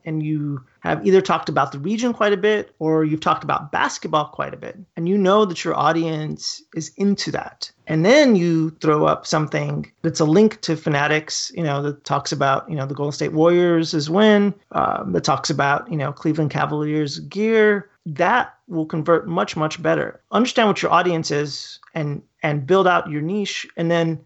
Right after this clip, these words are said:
make sure that the advertiser that you engage with not only is one that's a great fit for that audience, and I don't mean just a casual fit, I mean a great fit for that audience, then,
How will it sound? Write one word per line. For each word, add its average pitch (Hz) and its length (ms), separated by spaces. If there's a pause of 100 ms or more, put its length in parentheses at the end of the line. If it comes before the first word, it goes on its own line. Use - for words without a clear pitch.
(120)
make 214 260
sure 220 320
that 180 160
the - 180
advertiser 156 560
that 135 180
you 147 120
engage 143 420
with 143 400 (240)
not 185 220
only 170 500 (320)
is 151 160
one 175 200
that's 143 180
a 156 60
great 175 440
fit 202 200
for 165 160
that 143 160
audience, 156 600
and 165 120
I - 20
don't 185 100
mean 190 120
just - 100
a 170 60
casual 170 340
fit, 139 180
I 147 40
mean 143 160
a 151 40
great 156 300
fit - 160
for - 100
that 139 200
audience, 143 480 (640)
then, 190 720